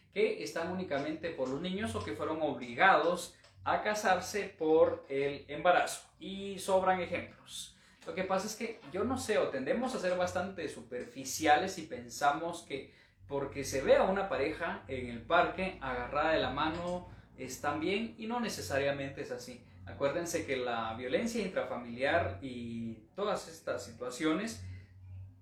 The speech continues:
se dan una vez se cierra la puerta. Por supuesto que hay videos, hay historias de gente que se pelea en la calle y se agarran a golpes ambos, o a veces uno al otro, ya sea el hombre a la mujer, la mujer al hombre y demás,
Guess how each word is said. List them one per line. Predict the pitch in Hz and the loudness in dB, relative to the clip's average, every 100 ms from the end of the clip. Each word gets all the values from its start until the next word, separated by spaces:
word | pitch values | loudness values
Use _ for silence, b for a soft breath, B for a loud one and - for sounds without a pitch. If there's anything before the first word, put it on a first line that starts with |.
| _ - | _ -12
se | - 180 | -4 0
dan | 196 247 269 - | 2 0 -2 -4
una | 165 180 160 | -2 0 2
vez | 160 160 | 2 2
se | 160 | -2
cierra | 170 160 165 | -2 -2 2
la | 180 | 4
puerta. | 269 240 - - | 6 4 4 -2
Por | - | -4
supuesto | - 156 156 139 | -8 -8 -8 -4
que | |
hay | 131 127 | -4 -4
videos, | 127 160 190 185 175 143 | 0 6 8 8 6 4
hay | 135 135 131 | 0 0 -4
historias | 110 160 165 170 160 | -6 0 2 4 2
de | 135 127 | 0 -4
gente | 147 151 147 143 | -6 -8 -8 -10
que | 123 | -10
se | 120 120 | -10 -12
pelea | 117 123 131 | -8 -4 -4
en | |
la | - | -4
calle | 165 196 196 | -2 0 2
y | 160 | 0
se | 156 - | -4 -6
agarran | 117 143 135 | -6 -6 -6
a | 131 | -4
golpes | 131 131 180 - | -4 -2 -4 2
ambos, | 170 - 202 - - b b - | 2 2 -6 -8 -16 b b -6
o | 131 | -2
a | 123 | -2
veces | 123 143 - | -4 -6 -8
uno | 143 156 | -4 0
al | 196 | 2
otro, | 202 - 175 | 2 2 0
ya | 143 | 0
sea | 147 135 | 0 0
el | |
hombre | 151 151 | 0 -2
a | 151 | -4
la | 147 | -4
mujer, | - 214 185 | -4 -2 0
la | 135 | -2
mujer | 127 143 | -4 -4
al | 151 | -2
hombre | 202 220 208 208 - B B B | 0 0 0 -4 -6 B B B
y | - 127 127 | -8 -4 0
demás, | 147 185 247 - - | 2 2 2 0 -6